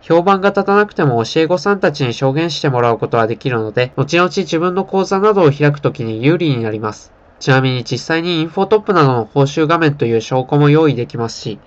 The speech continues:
要は売り上げをアップさせる路線が違うというだけで、少人数に絞ったからこそ売り上げにつながるというパターンもあるのです。もちろん最初から大々的に売って、二ヶ月で三百万稼いだという実績を自分につけ、教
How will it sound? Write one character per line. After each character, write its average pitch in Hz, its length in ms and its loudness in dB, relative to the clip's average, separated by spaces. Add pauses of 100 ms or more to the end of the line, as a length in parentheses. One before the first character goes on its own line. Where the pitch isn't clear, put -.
(360)
要 160 160 6
は 131 140 6
売 113 100 4
り 127 80 4
上 151 100 6
げ 185 120 -2
を 190 100 4
ア 208 40 4
ッ 220 60 0
プ - 120 -2
さ 147 160 -2
せ 143 100 0
る 127 120 2
路 120 140 0
線 143 160 0
が 147 80 2
違 147 340 0
う 151 60 0
と 143 100 -2
い 117 100 0
う 110 40 2
だ 110 100 -2
け 107 140 -4
で、 117 240 -2
少 165 240 -2
人 202 220 -2
数 185 180 0
に 143 120 0
絞 143 220 0
っ 147 80 0
た 156 100 0
か 143 80 0
ら 117 120 2
こ 113 120 -4
そ 143 140 2
売 147 80 6
り 135 100 0
上 135 120 4
げ 139 120 0
に 139 140 -2
つ - 120 -6
な 135 120 2
が 135 100 4
る 139 160 0 (220)
と 170 100 0
い 180 60 0
う 175 60 -2
パ 165 160 -2
タ 185 140 2
ー 170 40 0
ン 147 40 0
も 120 120 2
あ 131 60 4
る 131 80 0
の 113 120 -4
で 101 120 -10
す。 - 260 -20 (200)
も 143 100 -2
ち 165 120 -2
ろ 180 100 2
ん 143 60 2
最 151 160 0
初 196 140 -4
か 196 100 -4
ら 190 100 2
大 175 220 0
々 185 160 0
的 170 220 -8
に 180 100 -4
売 175 80 -2
っ - 20 -14
て、 190 380 -6
二 135 80 -8
ヶ 196 160 2
月 196 240 0
で 123 80 4
三 139 220 -2
百 165 220 -2
万 165 180 2
稼 147 280 0
い 135 40 4
だ 123 100 2
と 113 140 -2
い 113 80 -2
う 113 100 -4
実 139 340 -6
績 147 120 0
を 143 40 6
自 139 200 0
分 135 160 -2
に 143 100 -2
つ 143 120 -10
け、 156 280 -2
教 127 80 -4